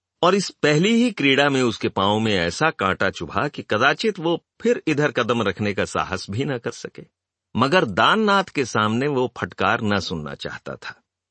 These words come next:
लाला बद्री प्रसाद ने उसे केवल फटकार नहीं सुनाई, उसे झूठा और दगाबाज बनाया।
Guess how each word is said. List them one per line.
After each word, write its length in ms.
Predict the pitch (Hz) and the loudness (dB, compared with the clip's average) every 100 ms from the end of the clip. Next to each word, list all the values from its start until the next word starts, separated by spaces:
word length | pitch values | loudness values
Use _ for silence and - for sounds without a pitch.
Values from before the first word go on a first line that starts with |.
| _ _ _ - | _ _ _ 0
लाला 300 | 104 110 104 | 2 4 2
बद्री 300 | 87 90 101 | 0 -2 -4
प्रसाद 520 | 87 90 - 90 90 | -4 -6 -2 -2 -2
ने 80 | 98 | -4
उसे 220 | 90 101 | -2 -4
केवल 360 | 90 87 87 90 - | -4 -2 -2 -4 -8
फटकार 420 | - - 90 95 | -14 -2 0 0
नहीं 240 | 87 80 | -2 -6
सुनाई, 480 | 80 87 78 95 127 - _ _ 113 | -8 -8 -4 -4 -4 -8 _ _ -16
उसे 240 | - 104 | -4 -4
झूठा 720 | 170 - 120 135 - 196 262 _ 107 | -4 -8 -4 -4 -4 -6 -6 _ -4
और 140 | 104 | -2
दगाबाज 560 | 82 90 85 82 80 71 | 0 0 0 -2 -2 -6
बनाया। 500 | 71 65 64 - | -12 -12 -16 -18